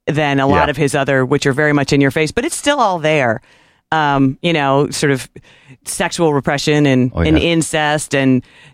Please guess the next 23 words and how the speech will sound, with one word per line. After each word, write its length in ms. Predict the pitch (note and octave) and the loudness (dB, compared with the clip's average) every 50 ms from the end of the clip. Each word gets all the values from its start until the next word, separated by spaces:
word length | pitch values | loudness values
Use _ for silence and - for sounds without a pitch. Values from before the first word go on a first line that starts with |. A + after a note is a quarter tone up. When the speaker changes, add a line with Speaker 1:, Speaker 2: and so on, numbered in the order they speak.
| _ - | _ -2
Speaker 1:
you 80 | F3 | 0
know, 260 | E3 D3+ D3 C#3+ D3 | 0 2 2 0 0
and, 340 | - - D3 C#3+ C#3 C#3+ C#3 | 0 0 0 0 0 0 0
uh, 420 | C#3+ C3 B2+ B2 A#2+ F2 E2 G#2+ E3 | 0 0 2 2 2 2 0 0 0
sort 200 | - - D3+ C3 | 0 0 -2 -2
of, 160 | B2+ - - - | -2 -6 -6 -4
you 100 | C3+ B2 | -4 -2
know, 280 | A2+ A2+ A2 A2 A2+ - | -2 -2 -4 -6 -6 -6
um, 360 | A#2+ A#2+ A#2 G#2 A2 B2 B2 _ _ _ _ _ _ _ - C#3+ - _ _ - | -6 -6 -6 -6 -8 -10 -12 _ _ _ _ _ _ _ -20 -20 -20 _ _ -2
body 520 | D#3 C3 B2 B2 C3 C3+ C3+ C3 B2+ B2 - _ _ _ _ _ - | -2 0 0 0 2 2 2 0 -2 -4 -10 _ _ _ _ _ -20
horror 640 | - - - C3 B2+ B2 B2+ B2+ B2+ B2+ B2 - | -8 -2 0 2 2 2 2 2 2 2 2 0
and, 300 | - A#2+ A#2+ A#2 A#2 - - | 0 0 0 0 -2 0 0
and 140 | D3+ E3+ F#3 | 0 0 0
it, 120 | G#3 A3+ - | 0 2 2
I 40 | |
mean, 120 | G#3 G3+ G3+ | 0 2 0
it's 120 | G#3+ - | 0 0
all 180 | C4 B3+ A3+ G3 | 0 0 0 2
there. 320 | D#3 D#3+ D#3 D3 C#3 C3+ B2+ | 2 2 2 2 2 2 2
It's, 340 | G#2+ D#3+ - - - - | 0 0 -2 -6 -6 -2
uh, 320 | D3+ D#3 D3+ C#3+ C#3 C#3 - | 0 0 2 2 0 0 0
it's 160 | - G3 - | 0 0 0
still, 160 | - - C5+ | 0 0 -2